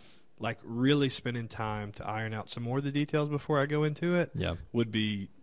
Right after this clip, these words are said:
Speaker 1: something that I just need to prioritize and make sure that I do better.
Speaker 2: Yeah, I
Speaker 1: So,
Speaker 2: agree.
Speaker 1: so we wanna kinda pose the same question to you guys. What are the sixteen surprised you, and which one do you feel like you do well, and which one can you do better? You know?
Speaker 2: Yep. And you gotta let us know.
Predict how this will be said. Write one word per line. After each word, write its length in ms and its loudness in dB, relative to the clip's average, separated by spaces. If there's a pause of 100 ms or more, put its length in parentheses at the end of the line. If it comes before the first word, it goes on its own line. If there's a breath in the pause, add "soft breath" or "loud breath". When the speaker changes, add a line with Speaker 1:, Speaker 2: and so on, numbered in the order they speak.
(120)
Speaker 1:
something 440 -2
that 100 -6
I 20 -8
just 220 -8
need 160 -6
to 120 -4
prioritize 800 -6
and 80 -14
make 120 -12
sure 160 -10
that 100 -6
I 40 -8
do 140 -6
better. 160 -2
Speaker 2:
Yeah, 120 -2 (580)
I 100 -2
Speaker 1:
So, 100 4
Speaker 2:
agree. 120 2 (320 loud breath)
Speaker 1:
so 140 6
we 100 6
wanna 220 0
kinda 220 2
pose 220 4
the 60 2
same 220 2
question 320 0
to 40 -4
you 140 2
guys. 300 0
What 120 0
are 40 -4
the 280 -4 (140)
sixteen 800 -4
surprised 600 0
you, 360 6 (380 loud breath)
and 160 4
which 240 6
one 380 -2
do 80 -2
you 120 2
feel 200 0
like 140 0
you 80 0
do 200 0
well, 300 2
and 80 0
which 160 -4
one 120 -2
can 140 -4
you 100 0
do 140 -2
better? 260 -2 (760)
You 80 -8
know? 60 -2
Speaker 2:
Yep. 140 0 (440 loud breath)
And 100 6
you 40 8
gotta 140 8
let 100 6
us 140 -4
know. 220 -4